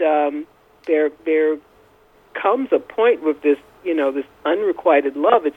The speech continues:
just embarrassing to me. I, I think people ought to be embarrassed. I mean, the Republicans do help them out, but I think there's a level of, um, not non-political, just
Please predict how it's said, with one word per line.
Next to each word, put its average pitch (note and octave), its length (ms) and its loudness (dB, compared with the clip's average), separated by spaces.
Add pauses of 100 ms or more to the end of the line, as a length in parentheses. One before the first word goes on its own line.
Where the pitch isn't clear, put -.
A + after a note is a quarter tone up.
(100)
just E3+ 200 -6
embarrassing - 840 -2 (200)
to - 80 -8
me. C#3+ 240 -8
I, D3 200 -4 (100)
I D3+ 220 2
think - 320 -8
people - 420 -10 (440)
ought - 220 0
to - 100 -12
be C3 200 -8
embarrassed. A#2+ 540 0 (340)
I - 40 -2
mean, D#3 100 2
the D#3+ 60 4
Republicans F3 640 0
do E3+ 480 -6
help - 380 -2
them B2+ 140 -6
out, A#2 280 0 (560)
but E3+ 160 -2
I F3 120 0
think A3+ 300 -6
there's F3+ 180 -4
a D#3+ 80 0
level E3+ 440 -2
of, C#3+ 360 -4
um, C3 400 -4 (840)
not D#3+ 320 -2 (140)
non-political, F3 1080 -2 (340)
just - 140 -4